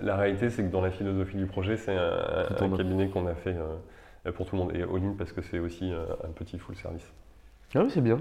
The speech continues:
Speaker 2: j'ai, j'ai, <laughs> j'ai, j'aime bien le, j'aime bien l'idée. Et comment tu fais pour travailler ta prescription client ? Est-ce que vous mettez en place des choses pour bien informer la clientèle par rapport à l'ensemble des activités du cabinet d'avocats ?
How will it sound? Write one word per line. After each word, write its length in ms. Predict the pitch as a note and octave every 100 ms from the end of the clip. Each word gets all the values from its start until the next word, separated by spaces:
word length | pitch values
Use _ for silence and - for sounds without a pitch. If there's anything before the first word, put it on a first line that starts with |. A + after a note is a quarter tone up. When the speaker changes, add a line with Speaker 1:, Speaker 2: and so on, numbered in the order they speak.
| E3
Speaker 2:
j'ai, 300 | A2+ A2+ A2
j'ai, 380 | A2 A2 A2 A2+
<laughs> 180 | -
j'ai, 180 | B2 A2
j'aime 200 | A#2+ B2 A#2
bien 140 | B2
le, 300 | B2 A2 G#2
j'aime 160 | A2 A2+
bien 100 | B2
l'idée. 240 | A2 A2+ - - -
Et 80 | B2+
comment 180 | F#3 B3
tu 100 | -
fais 120 | G3+
pour 160 | C#3+
travailler 300 | - B2 B2+
ta 100 | B2+
prescription 520 | - A2+ - A2+ - A2+
client ? 280 | - G#2+ G#2 - - -
Est-ce 160 | G#2+ A#2
que 100 | C3
vous 80 | B2
mettez 260 | B2 B2
en 100 | B2
place 360 | A2 B2+ B2 B2
des 180 | A2 G#2+
choses 320 | A2 C#3 C3+
pour 240 | - G#2+
bien 180 | G#2+ A#2
informer 420 | A#2 A2+ A2+ A#2
la 140 | A#2 A2
clientèle 480 | - A2 G#2 A2+ A2
par 120 | G#2
rapport 260 | G2 G#2
à 40 | G#2+
l'ensemble 380 | G#2+ G#2 A2+ G#2
des 60 |
activités 360 | G2+ G2+ G#2 G2+
du 140 | G2+
cabinet 300 | A2 G2+ G#2
d'avocats ? 500 | G2+ G2+ G2+ A2+ C3